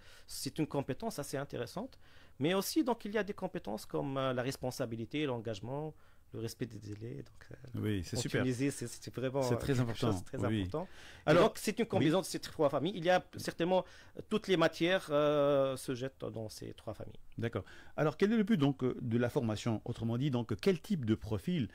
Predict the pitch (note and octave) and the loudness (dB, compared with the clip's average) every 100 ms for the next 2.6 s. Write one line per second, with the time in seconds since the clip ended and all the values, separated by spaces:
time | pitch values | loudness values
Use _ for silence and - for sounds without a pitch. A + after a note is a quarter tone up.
0 | - - - - C3 C3 C3 D3 D#3+ B2 | -12 -20 -20 -6 -2 0 2 2 2 2
1 | B2 A2 G#2+ E3+ F3+ G3 D#3+ B2 G#2+ A2+ | 0 2 4 2 2 0 0 0 0 -2
2 | - B2 G#2+ G2 F#2+ | -4 -2 -2 -4 -8